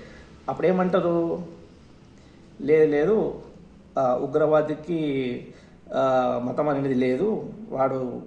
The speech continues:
ఉగ్రవాది అనేవాడు ఉగ్రవాదే, వానికి మతంతో ఏం సంబంధం ఉండదు" అంటారు. కానీ వీ-, వీళ్ళు ఇప్పుడు ఏం చేస్తున్నారు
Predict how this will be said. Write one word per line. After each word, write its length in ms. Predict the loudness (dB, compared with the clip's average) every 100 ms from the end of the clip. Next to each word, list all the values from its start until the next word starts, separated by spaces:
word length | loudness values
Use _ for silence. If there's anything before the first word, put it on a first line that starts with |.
| -8
ఉగ్రవాది 340 | 0 4 4 2
అనేవాడు 280 | 2 2
ఉగ్రవాదే, 720 | 2 2 2 2 2 0 -2 -6 -16 -14 -8
వానికి 240 | -6 -2
మతంతో 460 | -2 -2 -2 2 2
ఏం 140 | 0
సంబంధం 380 | -4 -2 -2 -2
ఉండదు" 220 | 0 2
అంటారు. 340 | 2 2 -4 -6 -18 -20 -20 -20 -20 -20 -2
కానీ 360 | 0 0 -2 -8 -12
వీ-, 360 | -6 -6 -6 -8 -2
వీళ్ళు 260 | 2 6
ఇప్పుడు 260 | 6 4 0
ఏం 140 | 2
చేస్తున్నారు 680 | 0 0 0 2 2 0